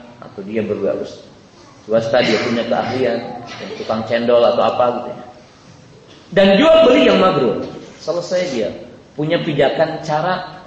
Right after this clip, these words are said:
berdagang. Bertanya, hidupnya indah sekali. Dan bukan hanya kaum lelakinya, bukan hanya para sahabat,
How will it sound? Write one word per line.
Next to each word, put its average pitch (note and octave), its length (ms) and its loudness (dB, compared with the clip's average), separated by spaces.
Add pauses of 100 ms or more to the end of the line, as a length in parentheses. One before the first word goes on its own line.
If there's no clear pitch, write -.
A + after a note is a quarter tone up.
berdagang. B2 560 -6 (1300)
Bertanya, F#3+ 480 -8 (480)
hidupnya A#2 400 -12 (400)
indah E3 240 -4
sekali. E3 400 -10 (2250)
Dan G#3+ 320 4
bukan A#3 480 4
hanya C#4+ 480 6
kaum B3 240 4
lelakinya, B3 800 4
bukan A3 240 2
hanya B3+ 240 6
para A#3+ 240 4
sahabat, A#3 420 4